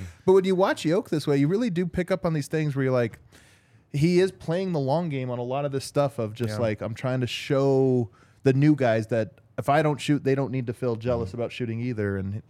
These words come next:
Speaker 1: just does
Speaker 3: He
Speaker 1: these
Speaker 3: was
Speaker 1: things.
Speaker 3: never worried in game one
Speaker 1: I don't
Speaker 3: because you
Speaker 1: think
Speaker 3: could
Speaker 1: so.
Speaker 3: just see, like, even there were a couple of times where maybe the Timberwolves are tightening up just a little bit, and then he just did grab it and back it down. And then
Speaker 1: Right.
Speaker 3: you got he, e-, either a real easy shot for himself or for someone else. And, like,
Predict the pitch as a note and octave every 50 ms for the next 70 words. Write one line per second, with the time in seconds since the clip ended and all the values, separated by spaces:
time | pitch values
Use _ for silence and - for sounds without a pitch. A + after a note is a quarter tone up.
0 | - - D3 - - D3+ D3+ D#3 D#3 C#3 G#2+ A2 A#2+ B2+ C3 D3 C#3 D#3+ E3 E3
1 | D3+ B2+ A2 G2+ A2+ A#2 A2+ A2 G#2+ G#2+ F#2+ F#2+ F#2 F#2 F2 F#2+ F#2 F2+ F2 E2+
2 | E2 E2 D#2+ C#2+ B1 A#1+ G#1+ G#1+ A1 - _ _ _ _ D3+ C#3+ C3+ B2 B2 A2+
3 | C3 C3+ - C#3+ B2+ - C3 C3 - - - D#3+ D#3+ D#3+ D#3 C#3+ B2 G#2+ G#2 G#2
4 | - - - _ _ _ _ _ - D3+ F3 F3 E3 E3+ D3+ - - C3+ A#2+ B2+
5 | B2 A#2 A#2 C#3 D#3+ D#3+ D#3 - C#3 - - D#3 D#3+ D3+ - - A2+ G2+ G#2 G2+
6 | G#2 G2+ G2+ G#2+ G#2+ G#2+ G#2 G2+ G2+ G2+ G2+ G#2 A2+ G#2+ A#2 A2+ A2+ A2+ A2 A2
7 | A2 G2+ - - - _ _ - G2+ G#2 - - A#2+ A2+ A2+ A2+ A2+ G2 F2 G2
8 | F#2+ F#2 - - _ _ _ - - C3 B2 - A#2+ A#2+ A2+ A2+ A2 - - -
9 | A#2+ - - A2 F#2+ G2 A#2 A2+ A#2+ G#2+ A#2+ A#2+ A#2+ - - - - _ _ -
10 | A#2 B2+ B2+ B2 C#3+ C#3 B2+ C#3+ B2+ - E3 F#3 D#3 B2 B2+ A#2 A2 G#2+ G#2 G2
11 | F#2+ F#2 G2+ F2+ - A2 F#2 - G#2 F2 D#2+ D#2 D#2 D2 D2 - _ _ - -
12 | A#2 A#2+ B2 C3 C3+ C3 A#2+ B2 A#2 A#2 A#2 A#2 - A2+ B2 - - A2 A#2 -
13 | A#2+ A#2+ A#2 A2 G#2+ G#2 G#2 - - F#2 F2+ F#2 A#2+ C#3 C#3+ C#3 C3+ C3 A2 B2
14 | A2 - B2 A2+ A2 - A#2+ A2 G#2+ - A#2 G#2+ G#2 - A2 G2+ F#2 - G2+ G2
15 | - A2 G2+ G2 G2 G2 F#2 F#2 F#2 - - - G2+ G2+ F#2 F2+ F2 -